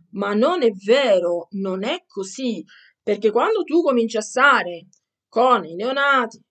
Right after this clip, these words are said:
le gravidanze, eh, magari la gravidanza che non ti va bene, il neonato che è malato, tutte queste cose qui, tu cominci ad avere un periodo,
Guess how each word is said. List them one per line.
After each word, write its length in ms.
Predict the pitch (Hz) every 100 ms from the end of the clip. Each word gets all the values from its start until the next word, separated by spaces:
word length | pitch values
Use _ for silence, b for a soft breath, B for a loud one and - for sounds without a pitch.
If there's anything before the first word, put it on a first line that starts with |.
| _
le 160 | -
gravidanze, 1000 | 160 175 254 262 269 262 226 202 - _ _
eh, 1120 | - 175 175 175 170 175 170 170 165 165 165
magari 480 | 196 202 202 214 254
la 120 | 269
gravidanza 540 | 262 269 262 262 269 277
che 80 | 269
non 140 | 269
ti 80 | 269
va 140 | 269
bene, 440 | 226 254 262 247 180 _ 185
il 80 |
neonato 460 | 175 165 175 214 247
che 240 | 247 247
è 40 | 254
malato, 640 | 254 254 262 269 233 190
tutte 280 | 240 254 262
queste 280 | 226 - 202
cose 280 | 226 240
qui, 280 | - 196 175 -
tu 560 | 349 254 196 208 233 240 B B B B
cominci 420 | - 320 330 247 226
ad 80 |
avere 300 | 269 302 214
un 100 | 208
periodo, 760 | 208 233 311 392 262 220 214